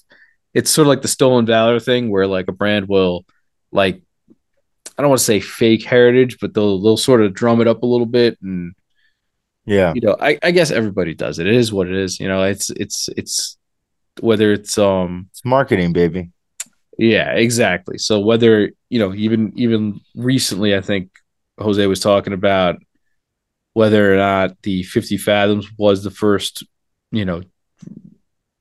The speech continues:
Speaker 1: dive bezel that, that you could rotate
Speaker 2: Yeah,
Speaker 1: and stuff.
Speaker 2: yeah, yeah,
Speaker 1: And
Speaker 2: yeah. I
Speaker 1: I mean,
Speaker 2: saw
Speaker 1: whether
Speaker 2: that.
Speaker 1: it's that or whether you're, you know, the, the Explorer talking about summiting Everest and then did it, didn't it,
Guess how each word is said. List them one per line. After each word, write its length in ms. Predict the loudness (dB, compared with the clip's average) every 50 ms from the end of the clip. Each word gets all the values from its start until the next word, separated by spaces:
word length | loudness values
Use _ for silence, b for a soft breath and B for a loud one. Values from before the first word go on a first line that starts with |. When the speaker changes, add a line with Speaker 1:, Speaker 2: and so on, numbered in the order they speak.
| _ _ _ _ _ _ _ 0
Speaker 1:
dive 280 | 0 2 2 0 0
bezel 600 | 2 0 2 2 0 0 -2 -2 -2 -2 -4 -4 -2
that, 220 | 0 -2 -2 -2 -2
that 80 | -4
you 120 | -4 -4 -6
could 140 | -8 -4
rotate 500 | 0 2 4 4 4 4 2 2 2 0
Speaker 2:
Yeah, 20 | 0
Speaker 1:
and 100 | -2 -4
stuff. 500 | 0 2 4 4 4 4 2 2 0 -2
Speaker 2:
yeah, 140 | -2 -4 -4
yeah, 20 |
Speaker 1:
And 60 | -8 -12
Speaker 2:
yeah. 300 | -10 -8 -8 -8 -8 -6
I 80 | -2 0
Speaker 1:
I 60 | 2
mean, 120 | 4 4
Speaker 2:
saw 0 |
Speaker 1:
whether 220 | 4 4 4 4 4
Speaker 2:
that. 0 |
Speaker 1:
it's 180 | 2 0 0
that 360 | 0 2 2 4 4 4 6
or 100 | 6 6
whether 220 | 6 4 2 2 0
you're, 260 | 0 0 0 -2 -2
you 160 | -2 -2 -2
know, 100 | -2 -2
the, 300 | -4 -4 -4 -4 -4 -4 -4
the 380 | -2 -2 0 0 -2 -2 -4 -4
Explorer 600 | -6 -6 -6 -6 -4 0 2 4 6 6 6 4
talking 320 | 2 2 0 0 0 -2
about 240 | -2 0 0 0 0
summiting 540 | 0 0 0 0 0 0 0 -2 -4 -6 -6 -2
Everest 540 | -2 -2 0 0 2 2 2 0 0 -4 -6
and 180 | -6 -4 -4
then 260 | -4 -4 -4 -4 -4
did 200 | 0 2 2 4
it, 240 | 4 4 2 0 0
didn't 380 | 2 2 4 4 4 2 2 2
it, 180 | 0 0 -2